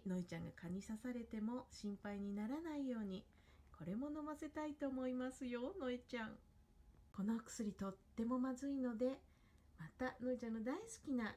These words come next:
チーズに入れました。ギュッギュッ。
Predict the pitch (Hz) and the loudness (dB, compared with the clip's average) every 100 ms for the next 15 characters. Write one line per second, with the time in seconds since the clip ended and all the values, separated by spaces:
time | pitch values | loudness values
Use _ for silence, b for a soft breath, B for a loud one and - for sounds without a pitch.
0 | - 214 202 185 180 170 185 254 - - | -6 -6 -4 -4 -2 -2 0 -2 -4 -10
1 | - 175 180 180 180 185 - - 202 170 | -8 -6 -4 -4 -4 -6 -10 -10 -6 -4
2 | 156 - - - - - - - 160 | -4 -8 -16 -12 -12 -14 -14 -10 -10